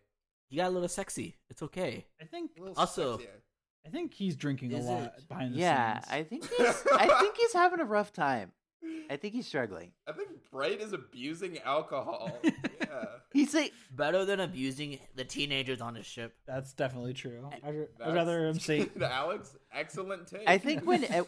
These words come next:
Speaker 4: when it, I think now that whenever it, somebody steals a Gundam or, like, fucks something up, instead of, like, reacting super angrily like he used to, now he's more of, like,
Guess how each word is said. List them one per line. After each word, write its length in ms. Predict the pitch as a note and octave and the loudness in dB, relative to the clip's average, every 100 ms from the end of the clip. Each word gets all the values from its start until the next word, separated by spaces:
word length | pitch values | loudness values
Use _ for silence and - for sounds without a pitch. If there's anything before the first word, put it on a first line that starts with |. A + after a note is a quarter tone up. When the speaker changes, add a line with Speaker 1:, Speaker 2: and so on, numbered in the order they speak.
| A3+ | 0
Speaker 4:
when 140 | G3 | 2
it, 160 | F#3+ - _ _ - _ _ _ _ _ _ _ _ _ _ _ - | 0 -2 _ _ -20 _ _ _ _ _ _ _ _ _ _ _ -10
I 60 | |
think 200 | E3+ D#4 | -6 -2
now 160 | G3+ E3+ | 2 2
that 140 | F3 | 2
whenever 460 | D3+ D3 C#3 C#3 D3+ | -2 -2 -2 0 0
it, 180 | C3+ - | 0 -2
somebody 400 | - C3 C#3 B2 | -6 -6 -4 -6
steals 760 | - - A#2+ A#2 A#2+ A#2+ A#2+ - | -10 -6 0 0 0 -2 -8 -10
a 60 | B2 | -10
Gundam 800 | A#2+ A#2 A#2 A2+ A2+ A2+ A#2 A2+ - | -4 -4 -4 -4 -2 -4 -6 -8 -6
or, 400 | A2+ G#2+ G#2+ G#2+ | -2 -2 -2 -2
like, 300 | G2 G2 - _ | -4 -6 -12 _
fucks 180 | A#2 A#2 | -6 -6
something 400 | - A2 A#2+ G#2+ | -8 -10 -8 -4
up, 220 | G#2 G#2 _ _ _ _ _ - | -2 -4 _ _ _ _ _ -10
instead 340 | B2+ - F3 | -8 -2 2
of, 160 | G3 G3 | 2 2
like, 240 | A3 E3+ _ _ _ _ - | 0 0 _ _ _ _ -2
reacting 640 | C#3+ C#3+ C#3 - D3+ D3 | 2 6 4 2 -8 -6
super 280 | - C#3 C#3+ | -8 -6 -2
angrily 420 | B2 B2+ C3+ C#3 | -2 -2 -2 0
like 180 | C3+ B2 | 0 -2
he 100 | B2 | -4
used 260 | A#2+ B2 - | -4 -4 -6
to, 140 | D3 C#3 | -6 0
now 240 | B2+ C3 | 2 2
he's 180 | C#3 C3 | -2 -6
more 140 | C3 | -6
of, 120 | B2+ A2+ | -4 -2
like, 240 | G#2+ | -2